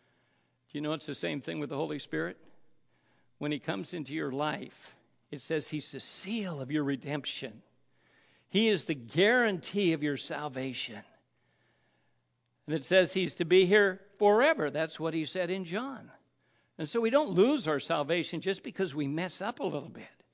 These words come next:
It's secure because of the Holy Spirit living in us. So we look at,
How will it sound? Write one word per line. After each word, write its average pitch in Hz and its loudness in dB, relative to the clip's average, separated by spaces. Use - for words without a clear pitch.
It's 190 -4
secure 220 -6
because 175 4
of 175 -14
the 180 4
Holy 170 4
Spirit 226 2
living 202 4
in 156 0
us. 147 -2
So 240 2
we 240 2
look 294 0
at, 320 -4